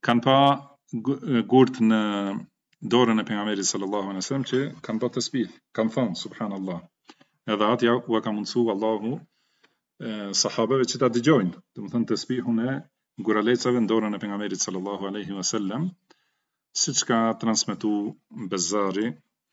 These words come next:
e, do të thënë nga Abu Dharri radhiyallahu anhu, hadithi që është i saktë. Dhe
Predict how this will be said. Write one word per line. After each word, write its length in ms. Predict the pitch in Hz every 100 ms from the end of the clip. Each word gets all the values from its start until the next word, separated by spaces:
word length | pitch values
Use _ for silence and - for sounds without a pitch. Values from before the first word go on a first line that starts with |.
| _ _ _ _ _ _ _ -
e, 120 | 104 95 95 95 110 110
do 120 | 110 107
të 60 |
thënë 120 | 113 107
nga 120 | 104 104 -
Abu 160 | 101 101
Dharri 240 | 107 98 98
radhiyallahu 580 | 98 95 95 101 92 95
anhu, 240 | 120 123 143 151 -
hadithi 460 | 113 113 110 117 117 117 -
që 140 | 113
është 140 | - 110
i 60 |
saktë. 360 | - 110 - - _ _ _ _ _ _ _ _ _ _ _ - - - - - - _ _ _ _ _ _ - -
Dhe 280 | 107 117